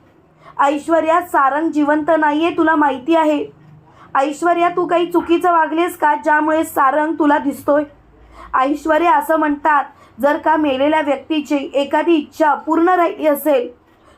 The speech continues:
तर तो तू पुन्हा पुन्हा येतो, आपल्याला भेटत असतो, आपल्याला दिसत असतो." हे ऐकून मात्र ऐश्वर्या चांगलीच हादरते आणि बोलते, "काय बोलताय तुम्ही आजी? असं सुद्धा काही असतं का?"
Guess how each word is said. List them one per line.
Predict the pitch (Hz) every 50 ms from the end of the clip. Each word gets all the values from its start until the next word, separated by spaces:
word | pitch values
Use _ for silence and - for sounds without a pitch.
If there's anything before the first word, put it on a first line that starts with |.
| _ -
तर | 302 302 320
तो | 302 339 320 330
तू | 330 339 339
पुन्हा | 320 - 320 277 269 285 302
पुन्हा | 311 311 320 302 285 311 320
येतो, | 311 294 285 285 - 302 294 247 - - - _ _ _ _ -
आपल्याला | 285 277 277 320 320 349 349
भेटत | 294 302 294 285 - 330 339 339
असतो, | 330 311 311 - 311
आपल्याला | 285 269 294 302 311 330 330
दिसत | 285 302 277 226 - 349 370 359
असतो." | 349 330 330 - 339 311 - 480 - - _ _ _ _ _ _ _ _ _ _ _ _ _ _ _ _ _ _ _ _ _ - - - -
हे | 226 262
ऐकून | 277 285 269 262 262 262 320 311 311
मात्र | 311 302 294 302 302 302 285 262 262 262 - - - - -
ऐश्वर्या | - 262 277 262 - 285 294 294 285 285 302
चांगलीच | 302 - 320 294 262 262 262 285 320 302 -
हादरते | 269 254 233 269 302 330 320 - 302
आणि | 277 277 277 311
बोलते, | 311 294 294 277 269 - 311 285 269 294
"काय | 285 - 285 269 269 302
बोलताय | 311 339 339 339 320 349 339 339
तुम्ही | 294 339 302 311 320
आजी? | 302 277 240 220 240 247 262 285 - _ _ _ _ _ _ _ _ _ _ - - - -
असं | 277 269 277 339 339
सुद्धा | 339 349 - 339 349
काही | 349 349 311 330 339
असतं | 330 285 - - - 339 330
का?" | - -